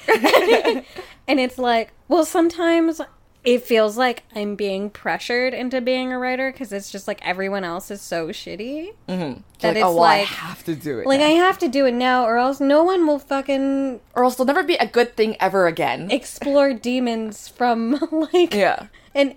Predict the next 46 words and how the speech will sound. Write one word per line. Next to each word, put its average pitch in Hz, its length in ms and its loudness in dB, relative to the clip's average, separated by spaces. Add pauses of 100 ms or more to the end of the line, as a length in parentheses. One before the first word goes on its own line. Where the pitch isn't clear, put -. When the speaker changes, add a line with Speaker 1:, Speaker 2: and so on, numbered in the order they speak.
Speaker 2:
interesting 262 680 -2
way 220 320 -2
ever 208 640 -2
in 247 200 -6
life. 247 540 -8
Like, 240 240 -4
we'll 240 140 0
get 233 220 -6
the 277 100 0
same 208 440 -4
perspective 226 640 -6
on 240 160 -2
demons 196 460 -10
forever 208 760 -4
if 220 180 -10
I 220 120 -4
don't 180 480 -4 (520)
do 220 200 -4
something. 185 420 -6 (160)
<laughs> - 160 -14
Speaker 1:
I 214 160 -8
don't 294 80 -4
know 294 80 0
if 254 60 -6
that, 214 180 -2
that 190 160 -4
reminds 170 500 -6
me. 214 140 -8
You 202 120 -10
keep - 120 -16
mentioning 160 300 -6
that. - 100 -14
I 147 120 -6
just 160 100 -12
thought 214 120 -4
of, 208 140 -4
like, 143 320 -4 (240)
this 185 160 -2
is 180 140 -10 (400)
slightly 180 520 2
off 156 220 4
topic, 151 200 -6
but 139 80 -4
a 139 40 -6
little 147 140 -4
bit. 147 260 -2